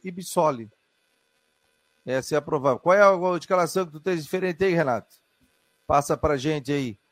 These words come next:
Mas essa aqui, Vladimir, Kevin, Bressan, Rafael Vaz, Natanael, Raniel, Bruno Silva, Jean-Pierre Potker, Rômulo e Bissoli. Olha, eu vou te falar, ó, uma vez o Figueirense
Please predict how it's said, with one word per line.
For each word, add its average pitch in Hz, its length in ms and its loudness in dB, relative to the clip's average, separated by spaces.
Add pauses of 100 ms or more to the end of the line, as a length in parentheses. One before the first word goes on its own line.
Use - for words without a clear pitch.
(260)
Mas 127 260 -2
essa 156 240 0
aqui, 185 220 -6
Vladimir, 131 520 -2
Kevin, 151 400 -2
Bressan, 139 480 -2
Rafael 127 380 2
Vaz, 175 560 2
Natanael, 143 720 2 (440)
Raniel, 170 500 0
Bruno 151 260 -6
Silva, 156 320 -2
Jean-Pierre 147 580 -2
Potker, 143 500 0
Rômulo 147 540 -2 (400)
e 123 260 -6 (380)
Bissoli. 113 720 0 (840)
Olha, 175 300 4
eu 117 120 2
vou 113 140 -4
te - 80 -10
falar, 185 400 6
ó, 98 240 0 (680)
uma 104 340 -6
vez 147 220 -4
o 147 60 -8
Figueirense 135 920 -4